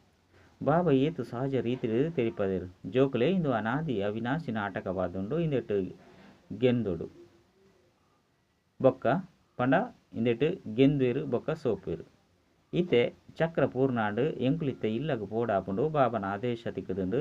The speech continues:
ಏನನ್ನು ನೆನಪು ಮಲ್ಪುಲೆ ಬಂದು. ಈ ನಾಟಕದ ಜ್ಞಾನ ನೋಡಿ ಬಾಬಾನಿ ಕೊರಪೆರು ಲಕ್ಷಾಂತರ ವರ್ಷದ ನಾಟಕ ಏಪಲ ಉಪ್ಪುಜಿ. ನಾಟಕ ಲಕ್ಷಾಂತರ ವರ್ಷದಾದಿತ್ತಂಡ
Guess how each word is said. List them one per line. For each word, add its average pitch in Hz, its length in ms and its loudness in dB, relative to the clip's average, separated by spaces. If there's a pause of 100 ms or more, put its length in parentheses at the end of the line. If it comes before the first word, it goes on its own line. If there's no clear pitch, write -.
ಏನನ್ನು 110 460 0
ನೆನಪು 117 340 -2
ಮಲ್ಪುಲೆ 98 380 -4
ಬಂದು. 87 320 -8 (960)
ಈ 151 200 2
ನಾಟಕದ 151 520 2
ಜ್ಞಾನ 123 340 -2
ನೋಡಿ 127 340 0
ಬಾಬಾನಿ 117 440 0
ಕೊರಪೆರು 98 440 -2
ಲಕ್ಷಾಂತರ 143 580 -2
ವರ್ಷದ 113 360 -2
ನಾಟಕ 104 460 -4 (260)
ಏಪಲ 110 380 -2
ಉಪ್ಪುಜಿ. 90 400 -8 (760)
ನಾಟಕ 139 420 2
ಲಕ್ಷಾಂತರ 139 580 -2
ವರ್ಷದಾದಿತ್ತಂಡ 107 960 -2